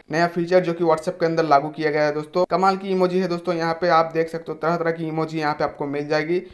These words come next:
जो कि नया है, बिल्कुल नया। इससे पहले WhatsApp के अंदर ये इमोजी, ये फीचर नहीं था दोस्तों, जो कि अपडेट करने के बाद आपको मिल जाएगा। जी हाँ दोस्तों, अगर आपका WhatsApp अपडेट नहीं है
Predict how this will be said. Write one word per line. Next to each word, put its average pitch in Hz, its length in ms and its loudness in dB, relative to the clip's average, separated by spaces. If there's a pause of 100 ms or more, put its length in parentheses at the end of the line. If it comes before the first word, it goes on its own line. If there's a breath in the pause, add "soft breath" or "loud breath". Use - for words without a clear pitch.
(140 loud breath)
जो 151 100 -4
कि 160 140 -2
नया 160 240 0
है, 156 200 0
बिल्कुल 196 400 4
नया। 185 220 2
इससे 185 300 -4
पहले 190 280 2
WhatsApp 170 380 -2
के 180 60 0
अंदर 180 320 2 (220 loud breath)
ये 170 140 6
इमोजी, 170 380 2
ये 170 160 4
फीचर 165 400 -2
नहीं 147 180 -2
था 156 100 0
दोस्तों, 160 320 0 (280 loud breath)
जो 160 100 -4
कि - 140 -8
अपडेट 170 360 2
करने 160 240 0
के 160 120 -2
बाद 165 340 4 (120)
आपको 160 340 -2
मिल 147 220 -4
जाएगा। 143 340 2 (300 loud breath)
जी 156 160 -6
हाँ 180 100 0
दोस्तों, 196 260 -2
अगर 190 140 2
आपका 175 420 2
WhatsApp 165 380 0
अपडेट 165 340 -2
नहीं 175 200 -2
है 190 140 -4